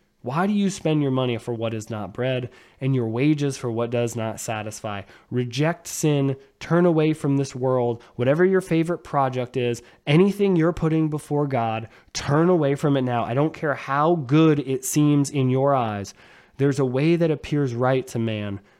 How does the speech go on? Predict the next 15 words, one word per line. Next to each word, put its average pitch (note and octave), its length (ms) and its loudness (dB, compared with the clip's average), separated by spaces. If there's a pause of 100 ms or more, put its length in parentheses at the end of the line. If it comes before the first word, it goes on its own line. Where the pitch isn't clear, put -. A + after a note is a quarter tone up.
(140)
but A#2 120 -2
it A#2+ 100 -2
is B2+ 200 0
the A#2+ 100 -4
way A#2 220 -2
of G#2+ 220 -10
death, A#2+ 520 -4
Proverbs F#2+ 480 -8
says. G2+ 300 -10
Nothing B2 580 0
is A2+ 180 -10
more B2+ 200 0
important A#2+ 400 -4
than G#2 160 -8
God. G2+ 400 -10